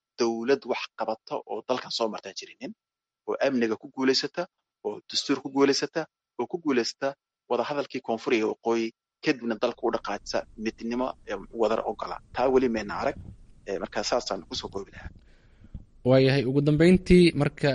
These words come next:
Speaker 2: een, maxaad xal u aragtaa si loo dhammaystiro dastuurkan hadda qabyada ah ee Soomaaliya?
Speaker 1: Wallaahi horta, wallaahi tala ahaan shacbiga Soomaaliyeed iyo aqoonyahankiisa iyo asxaabul qaanuun iyo runtii dowladda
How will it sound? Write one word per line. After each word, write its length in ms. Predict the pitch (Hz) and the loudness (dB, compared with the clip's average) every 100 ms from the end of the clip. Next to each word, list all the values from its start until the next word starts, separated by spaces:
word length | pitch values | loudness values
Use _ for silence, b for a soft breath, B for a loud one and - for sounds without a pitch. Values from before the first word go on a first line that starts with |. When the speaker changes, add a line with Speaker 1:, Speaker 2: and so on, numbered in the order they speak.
| - | 0
Speaker 2:
een, 320 | 117 117 113 98 _ _ _ _ 120 | -2 0 -2 -6 _ _ _ _ -8
maxaad 400 | 110 - 151 - | -6 -2 -2 -2
xal 220 | - 135 | -6 -4
u 60 | 127 | -4
aragtaa 480 | 110 110 - 113 113 110 - | -4 -6 -2 2 2 0 -8
si 200 | - 131 | -8 0
loo 160 | 131 | 2
dhammaystiro 640 | 131 123 120 - - 104 104 | 4 4 2 0 0 2 2
dastuurkan 640 | 98 104 - 120 - 101 98 92 - | 0 -4 -2 -6 0 0 0 -2 -8
hadda 320 | 113 117 107 | -4 -2 -2
qabyada 360 | - 104 117 117 | -2 2 2 2
ah 180 | - 117 - | 0 -6 -4
ee 360 | 101 98 95 - | -2 0 0 -4
Soomaaliya? 580 | - 110 107 98 90 - - - _ | -6 -2 0 0 -2 -6 -12 -20 _
Speaker 1:
Wallaahi 180 | 139 180 | 2 2
horta, 180 | - 165 131 - _ | 2 0 -2 -4 _
wallaahi 300 | 139 156 180 | 4 4 4
tala 160 | 175 147 | 2 0
ahaan 220 | 165 175 131 | 0 -2 -2
shacbiga 320 | - 147 143 | 0 2 2
Soomaaliyeed 580 | - 127 123 123 135 135 | 2 2 2 4 2 4
iyo 120 | 117 | 0
aqoonyahankiisa 640 | - 117 127 123 117 - | 2 0 0 -2 -2 -2
iyo 120 | 113 104 | 2 0
asxaabul 380 | - 110 107 - | 0 -2 -4 -6
qaanuun 400 | 107 120 135 131 | -6 -2 -2 -4
iyo 300 | 73 101 101 101 101 | -6 -6 -4 -4 -4
runtii 340 | 104 127 - 107 | -6 -8 -10 -4
dowladda 380 | 104 117 107 | 0 0 0